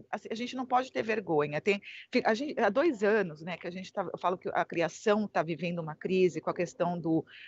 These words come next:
é, não compre, adote, é, colocando os criadores como,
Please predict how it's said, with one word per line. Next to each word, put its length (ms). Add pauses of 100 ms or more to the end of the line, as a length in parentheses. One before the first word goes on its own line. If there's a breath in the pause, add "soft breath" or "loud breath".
(140)
é, 200
não 200
compre, 400
adote, 920 (300 loud breath)
é, 100
colocando 580
os 80
criadores 520
como, 580